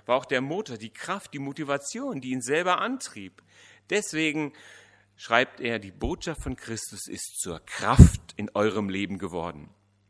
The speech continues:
so dass ihr mit allem geistlichen Gaben gesegnet seid, während ihr sehnsüchtig auf die Rückkehr von Jesus Christus, unserem Herrn, wartet.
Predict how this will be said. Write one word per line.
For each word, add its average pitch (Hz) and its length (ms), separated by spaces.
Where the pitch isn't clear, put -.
so 104 120
dass 123 240
ihr 139 80
mit 147 300
allem 185 340
geistlichen 156 580
Gaben 139 360
gesegnet 156 580
seid, 78 400
während 113 280
ihr 123 140
sehnsüchtig 123 920
auf 110 120
die 113 120
Rückkehr 101 440
von 151 200
Jesus 147 380
Christus, - 560
unserem 170 200
Herrn, 180 360
wartet. 90 560